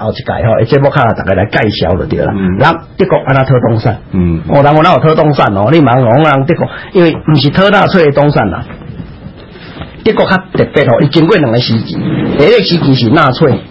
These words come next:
Speaker 1: 了了是安那？东德，东德西德嘛，
Speaker 2: 是。
Speaker 1: 啊，东西德通这个合并了了吼，东德的伊先是共产党，
Speaker 2: 嗯。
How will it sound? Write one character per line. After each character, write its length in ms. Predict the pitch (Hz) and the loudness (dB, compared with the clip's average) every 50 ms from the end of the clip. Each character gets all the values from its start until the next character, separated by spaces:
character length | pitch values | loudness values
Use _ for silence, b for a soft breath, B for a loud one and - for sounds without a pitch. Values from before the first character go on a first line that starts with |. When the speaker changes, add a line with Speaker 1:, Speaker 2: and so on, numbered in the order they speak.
| B B B B B | B B B B B
Speaker 1:
了 220 | 151 190 208 190 190 | 0 2 2 4 4
了 220 | 202 185 156 143 | 4 2 2 2
是 100 | 123 117 | 2 0
安 100 | 104 139 | 0 0
那？ 200 | 151 139 127 127 - - - - - - | 0 0 0 -4 -6 -12 -20 -20 -6 -2
东 260 | 160 156 156 156 156 156 | 0 2 2 2 0 0
德， 160 | - - - - - - - - - - - - | -2 -4 -6 -8 -10 -12 -14 -20 -20 -20 -4 -2
东 180 | - 165 170 156 | 0 2 2 2
德 180 | - 117 104 120 | 0 0 0 0
西 260 | 127 - 143 143 147 | 0 0 0 0 0
德 160 | - - - - | 0 -2 -2 -4
嘛， 140 | 98 87 - - - | -4 -4 -6 -4 -2
Speaker 2:
是。 80 | 98 90 87 - | 0 0 2 0
Speaker 1:
啊， 140 | - - - | 0 -2 0
东 180 | 190 185 190 185 | 0 2 2 2
西 200 | 175 185 185 185 | 2 0 0 0
德 240 | - 123 107 110 107 | 0 0 0 -2 -2
通 360 | - - 156 156 160 - - - B B B B B | -2 0 0 0 0 0 -4 -6 B B B B B
这 160 | - - 170 | -2 0 2
个 80 | 151 135 127 131 | 4 4 2 2
合 200 | - 131 127 - - | 0 -4 -4 -2 0
并 200 | 139 135 127 127 | 2 2 2 4
了 200 | 139 160 156 147 | 2 4 4 4
了 260 | 147 147 143 120 110 | 4 4 2 2 2
吼， 220 | 110 117 104 95 98 - - | 2 2 0 0 -2 -4 -4
东 280 | - 135 131 135 135 123 | -2 0 2 0 0 2
德 160 | 139 135 120 | 0 0 2
的 200 | 127 123 123 127 | 2 2 2 2
伊 120 | 127 127 | 2 0
先 680 | - - - - - - - - 147 - 143 127 120 113 | -2 -4 -8 -10 -10 -6 -4 -2 0 0 2 2 2 0
是 120 | 104 92 90 - | 0 -4 -4 -4
共 100 | - 95 90 | -4 -2 0
产 180 | 104 117 120 113 | 0 0 0 0
党， 140 | 120 120 104 | 0 0 2
Speaker 2:
嗯。 40 | 135 | 2